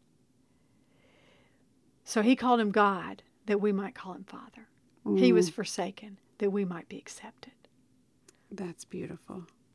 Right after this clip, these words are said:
Speaker 1: He was separated that we might be joined forever. And so this is a good time, though, again,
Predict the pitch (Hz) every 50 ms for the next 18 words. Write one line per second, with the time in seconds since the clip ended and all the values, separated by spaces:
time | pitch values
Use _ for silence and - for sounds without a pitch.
0 | _ _ _ _ _ _ _ _ _ _ _ _ _ _ _ _ _ _ _ _
1 | _ _ - - 226 226 190 - - 208 196 - - 190 170 156 170 165 - 165
2 | - 190 196 190 170 156 143 - - 170 - - 190 180 175 175 170 - - _
3 | - - 165 - 165 160 170 - 190 202 196 _ _ _ _ _ _ _ _ _
4 | _ _ _ _ _ _ _ _ _ _ _ _ _ _ _ _ _ _ _ _
5 | _ _ _ - 208 - 254 240 226 202 277 277 - 277 247 240 233 202 220 208
6 | 202 - - 320 349 330 240 202 208 202 196 202 202 196 180 185 220 220 202 196
7 | 196 196 190